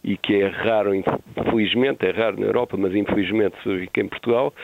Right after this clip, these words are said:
que quem está empregado continua a ser pobre, em muitos casos, numa percentagem elevada. Ou seja, o ter uma remuneração não é suficiente para ultrapassar o limite da pobreza. E isso é também mais um sintoma deste bloqueio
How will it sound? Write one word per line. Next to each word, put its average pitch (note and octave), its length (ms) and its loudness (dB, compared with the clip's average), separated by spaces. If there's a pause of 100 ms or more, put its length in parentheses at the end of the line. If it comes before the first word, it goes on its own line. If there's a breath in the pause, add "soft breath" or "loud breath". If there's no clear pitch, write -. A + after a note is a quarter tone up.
(240 loud breath)
que - 120 -4
quem C#3+ 140 4
está C#3 260 0
empregado C#3 460 -2
continua D3 380 0
a - 40 -10
ser - 140 -2
pobre, C3 340 0
em B2 40 0
muitos A#2 180 -4
casos, G#2 320 -2 (100)
numa G#2+ 200 -2
percentagem G#2+ 520 -2
elevada. A2+ 380 0
Ou G#2 160 -2
seja, A2+ 260 0 (400 loud breath)
o C3 100 0
ter C#3+ 260 4
uma A#2+ 200 4
remuneração B2 800 2 (280 loud breath)
não B2 200 4
é B2+ 100 2
suficiente B2 480 -6
para - 100 -2
ultrapassar A#2+ 640 -2
o B2 320 0
limite A2+ 280 -2
da C3 80 0
pobreza. A2+ 480 0
E A#2 160 0
isso A#2+ 200 -2
é B2 100 2
também C3+ 340 0
mais C3+ 340 0
um C3+ 120 -2
sintoma B2+ 420 -2
deste B2 240 -2
bloqueio A2 480 -2